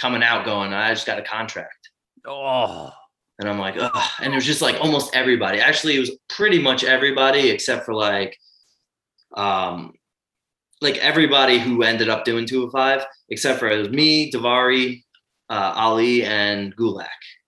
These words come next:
Speaker 1: So we were ones, like, the whole time, everyone just kept getting contracts and we didn't get anything. Um, so then we hear rumblings that Raw's, uh, gonna be getting the cruiserweights.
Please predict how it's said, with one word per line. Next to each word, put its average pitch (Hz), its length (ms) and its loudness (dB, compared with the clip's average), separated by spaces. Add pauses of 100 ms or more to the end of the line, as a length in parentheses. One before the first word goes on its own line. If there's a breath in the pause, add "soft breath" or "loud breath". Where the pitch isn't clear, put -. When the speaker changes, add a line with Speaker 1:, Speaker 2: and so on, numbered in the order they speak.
(320)
Speaker 1:
So 104 140 -8
we 123 140 0
were 127 120 4
ones, 117 280 0
like, 98 220 -4
the 101 60 -10
whole 160 320 4
time, 127 380 2
everyone 123 320 0
just 120 140 -6
kept 123 180 -2
getting 113 240 -4
contracts 117 560 -4
and 98 100 -10
we 101 80 -8
didn't 104 180 -6
get 95 120 -6
anything. 95 320 -12 (1300)
Um, 92 500 -4 (540 loud breath)
so 120 580 4
then 160 200 4
we 160 100 6
hear 147 180 4
rumblings 131 400 2
that 117 240 0
Raw's, 113 420 2 (140)
uh, 98 300 0 (200)
gonna 113 140 -2
be 104 80 -6
getting 107 280 0
the 98 80 -4
cruiserweights. 101 840 -6